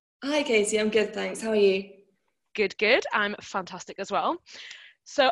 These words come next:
Speaker 2: I will just begin with the most obvious question, coronavirus.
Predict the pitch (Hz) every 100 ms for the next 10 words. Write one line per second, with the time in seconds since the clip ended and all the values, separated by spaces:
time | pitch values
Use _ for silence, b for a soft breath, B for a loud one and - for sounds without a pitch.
0 | 269 277 277 269 214 269 233 - - 202
1 | 220 214 269 233 - 208 190 190 208 220
2 | - 294 233 208 - 202 190 - 214 370
3 | - B B B - 226 208 208 202 196
4 | 202 320 -